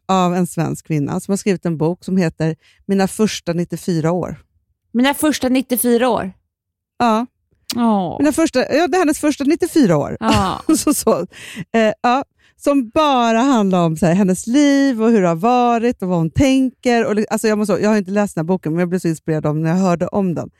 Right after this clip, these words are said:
Speaker 2: Mm.
Speaker 1: Men för jag tycker att det är så, alltså, förstår du att kunna vara så här, nittioett år och vara så här, nu mina första nittioett år.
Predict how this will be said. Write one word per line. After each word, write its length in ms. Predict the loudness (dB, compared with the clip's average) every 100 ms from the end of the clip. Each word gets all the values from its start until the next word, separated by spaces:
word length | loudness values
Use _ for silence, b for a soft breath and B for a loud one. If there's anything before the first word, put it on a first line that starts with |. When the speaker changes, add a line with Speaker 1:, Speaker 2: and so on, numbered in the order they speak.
| B -4
Speaker 2:
Mm. 400 | 0 0 0 0
Speaker 1:
Men 120 | 0
för 60 | 0
jag 100 | 0
tycker 160 | -2
att 60 | 0
det 60 |
är 60 | 0
så, 120 | 0 -2
alltså, 220 | -2 -2
förstår 220 | -2 0
du 200 | 2 2 0
att 200 | -4 -2
kunna 180 | 0
vara 160 | 0 0
så 100 | 0
här, 140 | -2 0
nittioett 480 | -2 0 -2 -2
år 100 | -2
och 80 | -2
vara 120 | -2
så 100 | -4
här, 140 | -6 -8 _ _ _ _ _ -4
nu 300 | 2 4 4
mina 200 | 2 -2
första 360 | 0 -4 -2 -4
nittioett 420 | -4 -4 -6 -6
år. 240 | -6 -6